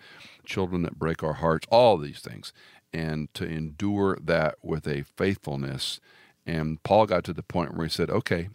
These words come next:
this is what I got, and I'm gonna face this difficulty by the grace of God." And we've talked about our friends, the Trafficants, endlessly on our broadcasts, but they exemplify more than anybody we might know a family who's been through so many difficulties,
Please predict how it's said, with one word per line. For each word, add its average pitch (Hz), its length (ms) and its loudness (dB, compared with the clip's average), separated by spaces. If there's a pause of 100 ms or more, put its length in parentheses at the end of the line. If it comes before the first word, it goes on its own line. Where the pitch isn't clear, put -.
(140)
this 90 240 -4
is 92 100 -6
what 98 180 0
I 95 80 2
got, 82 520 -2 (520)
and 78 140 -2
I'm 80 120 0
gonna 78 140 2
face 104 520 0
this 73 220 -2
difficulty 73 800 -4
by 78 160 2
the 71 100 -2
grace 73 240 -6
of 73 100 -14
God." - 320 -4 (260)
And 85 180 2
we've 82 140 2
talked 87 300 0
about 82 240 0
our 80 120 4
friends, 80 280 -2
the 80 80 -4
Trafficants, 80 720 0
endlessly 78 600 0 (240)
on 80 220 2
our 73 80 0
broadcasts, 76 600 0 (340)
but 85 160 2
they 98 160 6
exemplify 85 760 2
more 80 240 2
than 73 180 0
anybody 76 440 2
we 76 280 4
might 175 280 4
know 67 400 0 (380)
a 78 100 -4
family 80 600 2 (220)
who's 85 160 0
been 78 200 2
through 71 220 -4
so 117 460 4
many 90 280 4
difficulties, 71 840 -4